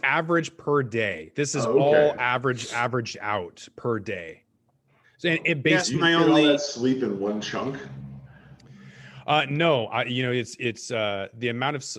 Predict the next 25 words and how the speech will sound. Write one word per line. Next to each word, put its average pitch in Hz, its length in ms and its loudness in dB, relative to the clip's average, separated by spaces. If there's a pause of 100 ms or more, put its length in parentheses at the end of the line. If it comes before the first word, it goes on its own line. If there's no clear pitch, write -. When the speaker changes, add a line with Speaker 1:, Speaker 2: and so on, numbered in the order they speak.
Speaker 1:
so 123 220 -4
I 127 120 0
subtracted 135 760 -6
the 110 80 -6
total 175 360 -2
sleep 156 360 -10
time 147 320 -8
from 127 140 -6
the 107 60 -6
time 135 320 -6
I 123 60 0
was 117 200 -4
awake, 113 580 -6 (100)
and 117 100 -10
so 107 140 -10
this 131 380 -6
is 120 180 -6
representing 113 600 -4
the 104 100 -8
time 113 320 -8
I - 20 -6
was 104 140 -8 (100)
actually 101 500 -10
asleep. 90 480 -16 (480)
Speaker 2:
Nice. - 220 -20